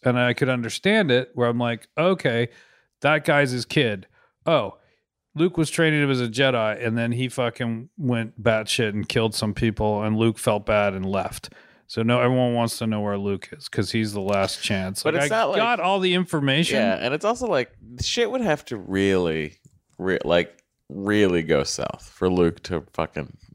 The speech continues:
Speaker 2: l-, run.
Speaker 1: Yeah. I
Speaker 2: For
Speaker 1: mean, who
Speaker 2: Luke
Speaker 1: knows
Speaker 2: to,
Speaker 1: why?
Speaker 2: for Luke to, like, go, "Oh, fuck, I'm going to be killed. I'm the last Jedi. I have to get out of here."
Speaker 1: Yeah.
Speaker 2: Like, that's what it seems like was happening.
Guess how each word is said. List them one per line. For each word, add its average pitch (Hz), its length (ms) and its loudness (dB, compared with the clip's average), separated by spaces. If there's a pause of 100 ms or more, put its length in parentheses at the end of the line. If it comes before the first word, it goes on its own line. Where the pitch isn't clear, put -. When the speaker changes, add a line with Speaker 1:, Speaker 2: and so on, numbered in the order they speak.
(180)
Speaker 2:
l-, 71 400 -10
run. 57 380 -2 (1000)
Speaker 1:
Yeah. 220 380 0 (160)
I - 40 -10
Speaker 2:
For 160 60 0
Speaker 1:
mean, 202 180 2
who 208 140 0
Speaker 2:
Luke 233 80 0
Speaker 1:
knows 214 200 2
Speaker 2:
to, 135 100 0
Speaker 1:
why? 143 380 2
Speaker 2:
for 127 80 2
Luke 127 300 0
to, 147 100 -6
like, 104 460 0 (100)
go, 92 580 0 (180)
"Oh, 98 160 0
fuck, 82 560 -2 (560)
I'm 90 200 0
going 90 240 2
to 85 40 -6
be 85 120 -2
killed. 71 480 -2 (100)
I'm 87 280 -2
the 90 100 0
last 80 320 0
Jedi. 71 420 -2
I 85 80 -8
have 85 280 -6
to 85 60 -8
get 76 140 -2
out 71 180 -4
of - 120 -12
here." - 280 -16 (120)
Speaker 1:
Yeah. 147 280 2 (120)
Speaker 2:
Like, 85 160 -4
that's 95 180 2
what 80 100 -2
it 78 80 -2
seems 69 260 -6
like - 180 -8
was - 80 -14
happening. - 380 -12